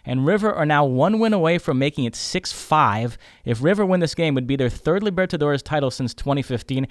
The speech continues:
having eliminated Boca in all three of those campaigns, including beating them in the final last year.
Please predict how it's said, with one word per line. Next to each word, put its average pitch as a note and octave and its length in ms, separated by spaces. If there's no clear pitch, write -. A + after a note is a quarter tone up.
having E3+ 260
eliminated F#3 640
Boca D#3 260
in C3+ 60
all E3 140
three E3 220
of C#3+ 60
those C#3 200
campaigns, C3 600
including F3 380
beating D#3+ 180
them D3 120
in B2+ 60
the A#2 80
final E3 340
last B2 300
year. A#2+ 220